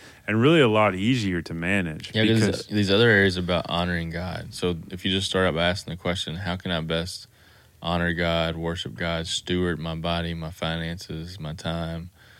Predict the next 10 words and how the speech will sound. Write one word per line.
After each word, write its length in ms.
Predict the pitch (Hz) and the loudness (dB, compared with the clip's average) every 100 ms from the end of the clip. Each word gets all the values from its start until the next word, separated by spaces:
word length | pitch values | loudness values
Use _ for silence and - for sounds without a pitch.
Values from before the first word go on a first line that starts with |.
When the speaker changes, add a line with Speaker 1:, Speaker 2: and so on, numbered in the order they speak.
| - - _ _ | -20 -20 _ _
Speaker 2:
you 120 | 90 | -4
know, 120 | 80 | -2
my 160 | 78 76 | -2 -4
family?" 680 | - 87 85 85 85 85 98 _ _ _ _ _ _ - | -4 -4 -2 -4 -6 -8 -10 _ _ _ _ _ _ -12
It 100 | 87 | -4
all 180 | 87 87 | 0 0
comes 360 | 85 90 82 87 | -2 -4 -4 0
out 240 | 92 87 | 2 2
of 400 | 80 80 90 - _ _ _ _ - | 0 -4 -8 -16 _ _ _ _ -14
faith. 480 | - 90 80 101 | -6 -4 -4 -10